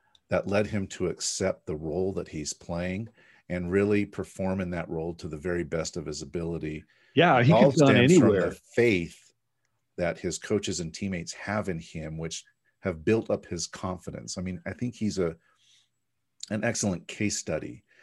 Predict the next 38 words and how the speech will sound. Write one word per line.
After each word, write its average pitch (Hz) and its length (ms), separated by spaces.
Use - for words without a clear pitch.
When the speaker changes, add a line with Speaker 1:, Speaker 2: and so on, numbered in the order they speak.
Speaker 1:
in 85 440
positivity, 87 480
Speaker 2:
Such 80 120
a - 40
good - 80
Speaker 1:
as - 100
you're - 100
Speaker 2:
point. 95 80
Speaker 1:
talking 73 240
about 71 200
here. 80 120
Speaker 2:
Such 135 360
a 123 80
good 110 220
point. 104 260
And, 151 100
and, 139 180
you 131 120
know, 123 80
one 131 440
of 131 120
the 117 180
examples 110 560
of 92 120
that 98 220
is 95 300
he's 160 220
somebody 120 340
that 107 220
takes, - 320
so - 180
last 120 400
night 117 280
he 117 140
actually 110 960
got 104 320
fouled 113 960
shooting 110 600